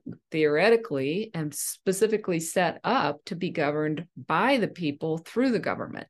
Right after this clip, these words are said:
So the government governs at the leisure of the people, but we've forgotten that. And a lot of us think of government as what holds power.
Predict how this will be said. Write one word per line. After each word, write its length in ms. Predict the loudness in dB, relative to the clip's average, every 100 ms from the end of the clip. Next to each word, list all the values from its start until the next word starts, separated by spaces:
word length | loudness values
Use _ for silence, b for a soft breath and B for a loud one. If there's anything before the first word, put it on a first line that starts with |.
| _ _ b b b -6
So 140 | -2
the 80 | 0
government 580 | 2 2 2 0 -2 -8 _ _ _ _ _ _ _ _ _ _
governs 540 | 2 4 4 2 -2 -4
at 300 | 0 0 -2
the 100 | -6
leisure 380 | -4 -4 -4 -4
of 140 | -4
the 80 | -4
people, 380 | -2 -2 0 0
but 260 | 2 2 0
we've 160 | 0
forgotten 640 | -2 0 0 0 0 -2
that. 300 | -2 -2 -6 -6
And 140 | -4
a 60 | -2
lot 300 | -2 2 2
of 100 | 2
us 220 | -2 -2
think 320 | -2 -2 -2
of 380 | -4 -2 -4 -8 B B B B 0
government 600 | 2 4 2 2 -2 -4
as 480 | -6 -2 -2 -4 -10 _ b _ _ _
what 420 | -12 0 2 2 -4
holds 480 | 0 4 4 2 -6
power. 580 | -2 0 0 -4 -10